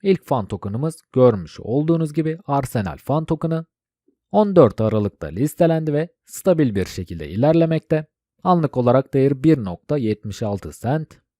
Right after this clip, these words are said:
Monaco fan token'ı görmüş olduğunuz gibi listelendikten sonra güzel bir burada yükselme yakalamış ve bir dolar elli altı sente kadar güzel bir yükselme yaşamış. Anlık olarak ise bir dolar civarında.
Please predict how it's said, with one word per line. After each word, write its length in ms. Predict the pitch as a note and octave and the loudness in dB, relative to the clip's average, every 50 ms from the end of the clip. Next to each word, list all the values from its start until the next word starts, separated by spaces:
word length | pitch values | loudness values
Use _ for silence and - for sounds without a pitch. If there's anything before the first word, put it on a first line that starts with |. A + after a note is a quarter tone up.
| _ _ _ _ _ _ _ _ _ _ _ - | _ _ _ _ _ _ _ _ _ _ _ -6
Monaco 540 | C3+ D#3 F3+ F#3 F#3+ F#3 F3+ - - F#3+ E3+ | -2 0 2 2 2 0 0 0 -2 -2 -2
fan 280 | - - F3 F3 F3 | 0 0 0 0 0
token'ı 440 | - F3+ E3+ - F3+ F3 E3+ F3 F3 _ _ _ - | 0 -2 -2 -2 -2 -4 -4 -4 -8 _ _ _ -8
görmüş 440 | C#3 D3 D#3+ D#3+ D#3 D#3 D#3 - - | 0 2 2 2 2 0 -2 -2 0
olduğunuz 320 | E3 D#3+ D#3 D#3+ D3+ A#2 | 0 0 0 0 -2 -4
gibi 200 | A2 C3+ D3 C#3+ | -2 0 0 2
listelendikten 720 | B2+ A#2 - - C3 C3 C3 C3 C3 C3 - - C#3+ B2+ A2 | 0 0 0 0 0 2 0 0 -4 -6 -6 -6 -4 -4 -4
sonra 300 | - - F#2+ G#2 C#3+ C#3+ | -6 -8 -6 -4 -4 -6
güzel 500 | - - A2 G#2 - C3 C3 - F3 F3+ | -4 -6 -4 0 2 2 2 2 0 -2
bir 180 | C3 D#3 - _ _ _ - | -2 -4 -4 _ _ _ -6
burada 300 | A#2+ A#2 G#2+ G#2 B2 C3+ | -4 -4 -2 0 -2 -2
yükselme 680 | C3+ A#2+ G#2+ G2 - - A#2 A2 G#2 F#2+ F#2 E2 D2 | -2 -4 -8 -10 -8 -4 -2 -2 -2 -2 -6 -10 -12
yakalamış 680 | C#2+ D#2+ F#2 - B2+ C#3 D#3+ D#3+ D3+ D#3 D3+ - - - _ _ _ _ _ _ _ _ _ _ _ C#3 | -14 -14 -10 -4 -2 -2 0 0 -2 -4 -8 -8 -12 -20 _ _ _ _ _ _ _ _ _ _ _ -2
ve 200 | C#3 B2+ - - | -2 -2 0 2
bir 240 | G3 G#3 F#3 F3 | 4 4 4 4
dolar 260 | E3 D#3+ D#3 D#3+ E3 E3 | 2 2 2 2 0 0
elli 220 | D#3 D3 D3 D3 | 0 0 0 0
altı 240 | C#3+ C#3+ C#3 - D3+ | 0 -2 -2 -4 -6
sente 320 | - C#3 A2+ F#2+ F2 G2+ | -6 -6 -4 -4 -6 -8
kadar 260 | F2+ G#2+ A2+ C#3+ D#3 | -6 -4 -2 -2 -2
güzel 400 | D3+ B2+ A#2 A2 C3 B2 G2+ F2 | -2 -4 -2 0 2 2 2 2
bir 120 | G2 B2+ C3 | 0 -4 -4
yükselme 680 | B2 G#2+ G#2+ G#2 - - A#2 G#2+ G2 F2+ F2 D#2+ C#2+ - | -2 -4 -6 -8 -6 -4 -2 -2 -2 -2 -6 -12 -14 -14
yaşamış. 640 | - - G#2 G#2 - E3 E3 D#3+ D#3+ D#3+ D3+ - - _ - | -12 -10 -10 -4 -2 0 0 0 0 -4 -6 -6 -12 _ -4
Anlık 360 | - F3 E3+ D#3+ D3+ - - | -2 -2 -2 -2 -4 -6 -6
olarak 300 | G#2+ F#2+ F#2 F2 E2+ - | -6 -6 -6 -8 -10 -12
ise 280 | - - D3+ D#3 D#3 - _ _ _ _ _ | -8 -6 -4 -4 -4 -6 _ _ _ _ _
bir 220 | - D#3 D#3 C3+ G#2+ | 0 0 2 0 0
dolar 300 | G#2 F#2 E2+ D2+ C#2 - _ | -4 -6 -6 -10 -12 -16 _
civarında. 720 | - A#2+ B2+ C#3 D3+ D#3 D#3 D#3+ D#3 D#3 D#3 D#3 D#3 D3+ | -6 -2 0 2 2 2 0 0 -2 -4 -4 -4 -4 -6